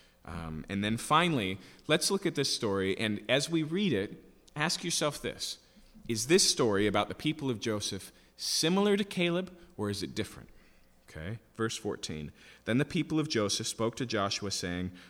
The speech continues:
'Why have you given me but one lot and one portion as an inheritance, although I am a numerous people? Since all along the Lord has blessed me.' And Joshua said to them,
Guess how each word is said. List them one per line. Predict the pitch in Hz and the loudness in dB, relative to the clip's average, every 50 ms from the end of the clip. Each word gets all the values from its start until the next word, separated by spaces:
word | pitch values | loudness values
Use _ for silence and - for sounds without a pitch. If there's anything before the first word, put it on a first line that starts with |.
| - - | -12 -2
'Why | - 139 175 | 0 0 2
have | 226 240 233 208 | 2 0 0 -2
you | 170 147 | -4 -2
given | 147 147 151 160 147 127 | -2 0 0 2 2 2
me | 110 104 | 0 0
but | 92 95 87 - | 0 -2 -4 -2
one | 107 131 156 170 156 | -2 0 0 2 0
lot | 107 85 82 85 - - | 0 0 -2 -4 -4 -4
and | - 95 95 101 | -4 -4 -2 -2
one | 123 147 170 | -2 -2 -2
portion | - - 101 90 87 - - 90 | -2 -2 -2 -2 -2 -4 -4 -4
as | 87 90 - | -4 -4 -4
an | 95 90 | -4 -4
inheritance, | 87 85 104 123 117 110 90 - 98 82 78 - - - - - - - _ | -4 -4 -2 -2 -2 -2 -2 -4 -6 -6 -6 -6 -8 -10 -10 -18 -20 -8 _
although | 87 101 98 98 98 98 | -2 0 0 2 0 2
I | 95 87 85 | 2 2 0
am | 87 85 85 85 | 0 0 -2 -2
a | |
numerous | 85 85 87 90 98 98 92 82 73 71 69 - | -2 0 0 0 0 0 0 -2 -4 -6 -8 -10
people? | - - 80 73 - - 65 64 - _ _ _ _ _ - _ _ _ _ _ _ _ _ | -10 -8 -10 -10 -10 -12 -16 -16 -18 _ _ _ _ _ -20 _ _ _ _ _ _ _ _
Since | - - 110 107 101 - - - - - | 0 0 2 2 0 -2 -4 -6 -8 -2
all | - 107 120 127 131 143 139 | 2 4 6 6 6 6 4
along | 131 123 117 127 139 147 123 101 101 | 4 4 4 4 4 2 2 0 0
the | 92 98 95 | 0 0 0
Lord | 92 98 95 101 104 98 | 0 0 2 2 0 0
has | 101 107 101 101 | 0 -2 -2 -4
blessed | 98 - 104 117 147 170 - - - | -4 -2 0 0 0 0 -4 -8 -8
me.' | 82 76 76 76 - _ _ _ _ _ - - - - - - - - | -10 -10 -10 -12 -16 _ _ _ _ _ -20 -20 -20 -20 -20 -20 -16 -4
And | - 110 110 | -2 0 4
Joshua | 113 135 143 151 - - 156 160 | 8 8 8 8 6 4 2 2
said | 151 - - 170 165 139 | 2 2 2 2 2 0
to | 117 101 | 0 0
them, | 92 87 90 101 117 139 147 | 0 0 0 0 -2 -4 -6